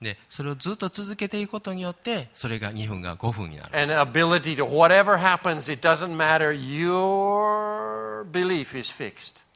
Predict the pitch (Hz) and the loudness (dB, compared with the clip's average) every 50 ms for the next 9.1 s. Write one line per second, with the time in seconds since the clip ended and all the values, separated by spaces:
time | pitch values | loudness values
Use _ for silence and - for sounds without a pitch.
0 | _ _ _ - 90 78 _ - - - _ - 113 117 110 107 110 113 110 117 | _ _ _ -20 -20 -20 _ -20 -20 -20 _ -10 -8 -8 -6 -6 -6 -4 -4 -4
1 | 120 117 127 123 117 117 107 - - 175 - 202 170 147 127 120 120 123 123 110 | -4 -4 -6 -6 -6 -8 -8 -8 -8 -8 -6 -4 -4 -4 -2 0 0 0 0 -2
2 | 107 107 104 - - 113 - - - 127 135 - 131 123 139 170 185 160 - - | -6 -8 -10 -10 -12 -14 -12 -10 -12 -12 -12 -12 -14 -12 -10 -8 -10 -10 -10 -12
3 | - - 92 85 82 82 - - - - - - _ _ - - - - 101 95 | -12 -10 -10 -8 -10 -10 -14 -16 -20 -20 -20 -20 _ _ -8 -6 -4 -4 -4 -6
4 | 95 - - 92 87 87 - _ - 82 73 - 104 113 143 160 147 - - - | -8 -8 -10 -10 -10 -10 -10 _ -14 -14 -12 -12 -8 -6 -6 -6 -6 -6 -6 -6
5 | 107 90 - - 90 85 73 69 - _ 107 101 110 110 101 98 92 _ _ _ | -6 -8 -8 -10 -12 -12 -12 -14 -16 _ -12 -8 -8 -8 -8 -10 -14 _ _ _
6 | _ _ _ _ - 90 - - - - _ _ _ 113 113 110 107 98 - - | _ _ _ _ -20 -20 -20 -20 -20 -20 _ _ _ -12 -10 -10 -10 -8 -6 -2
7 | - 151 139 135 135 131 127 123 131 131 135 135 135 135 135 135 _ _ _ _ | 2 2 4 4 2 0 -2 -2 -2 -2 -2 -4 -6 -12 -14 -18 _ _ _ _
8 | _ - - _ _ _ - - - - 139 123 127 107 95 92 101 123 127 110 | _ -20 -20 _ _ _ -8 -4 -2 0 2 2 2 0 0 -2 -4 -4 -4 -4
9 | 90 | -6